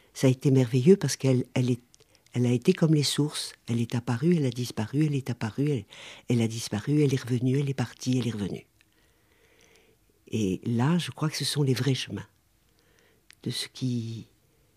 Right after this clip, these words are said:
ce qui n'est pas tout le temps visible.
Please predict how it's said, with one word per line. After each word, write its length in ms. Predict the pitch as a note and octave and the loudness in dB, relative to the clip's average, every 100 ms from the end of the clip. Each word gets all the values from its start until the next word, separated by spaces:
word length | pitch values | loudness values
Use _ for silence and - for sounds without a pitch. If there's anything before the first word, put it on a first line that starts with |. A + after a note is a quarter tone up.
| _ _ _ _ _ _ _ | _ _ _ _ _ _ _
ce 160 | - - | -14 -12
qui 140 | - | -6
n'est 100 | B2 | -4
pas 160 | A2+ C#3 | 0 -2
tout 180 | - B2+ | -2 -10
le 60 | |
temps 180 | - B2 | -4 -2
visible. 540 | A#2+ A#2 A2 G#2+ - | 0 0 0 -2 -6